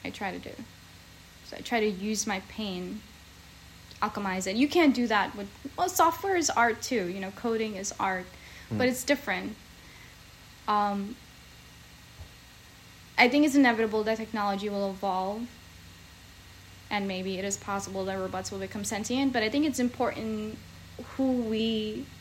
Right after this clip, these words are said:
Speaker 1: turn out to be as human beings, because if we, because robots, robots are gonna carry human data.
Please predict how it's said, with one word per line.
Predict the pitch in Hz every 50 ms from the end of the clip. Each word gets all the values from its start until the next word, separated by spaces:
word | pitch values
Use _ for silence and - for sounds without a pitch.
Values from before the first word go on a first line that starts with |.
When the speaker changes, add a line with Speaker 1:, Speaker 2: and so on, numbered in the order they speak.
| - - - -
Speaker 1:
turn | - - 247 226
out | 220 208 208 202
to | 202
be | 196 202 185
as | 185 190 -
human | - 208 196 185 185
beings, | 185 - 175 - - 240 226 -
because | - 214 214 220 196 196 - - -
if | - 226 220 -
we, | 233 214 226 247 262 277 285 294 - - - - -
because | 254 233 269 208
robots, | 233 269 285 269 330 320 320 - - - - - - - - -
robots | 226 220 254 262 262 262 285 277 277 269 -
are | 240
gonna | 220 - 233 220 220 214
carry | - - - - 240 226 220 220 214 208 202 202 202 202
human | 202 - - 247 240 - 254 240 220 208 202 196 196
data. | 185 233 247 - - 107 -